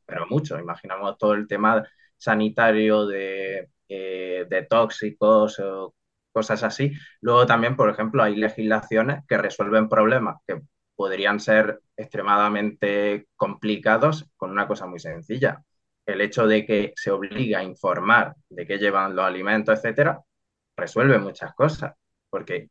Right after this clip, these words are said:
no tendría por qué en un, eh, digamos, en un escenario de, eh, muy libertario, tener que informar absolutamente de nada, con lo cual dices, "Yo quiero hacer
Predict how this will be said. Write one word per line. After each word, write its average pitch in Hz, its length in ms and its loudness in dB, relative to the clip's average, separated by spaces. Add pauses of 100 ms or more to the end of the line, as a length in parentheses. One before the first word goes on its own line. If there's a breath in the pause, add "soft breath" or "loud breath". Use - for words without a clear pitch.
no 113 200 -4
tendría 110 380 4
por 101 180 -2
qué 107 280 0
en 98 160 -8
un, 101 520 -6 (380)
eh, 92 400 -2
digamos, 95 380 -6
en 92 100 -6
un 101 100 -4
escenario 101 500 -2
de, 95 340 -4 (720)
eh, 98 220 -2
muy 117 160 -2
libertario, 120 880 4 (280)
tener 113 300 2
que 139 80 4
informar 110 480 2
absolutamente 107 760 -2
de 82 120 -4
nada, 104 340 2
con 82 140 -6
lo 82 140 -6
cual 113 200 4
dices, 98 340 -2
"Yo 117 120 4
quiero 147 180 6
hacer 135 260 4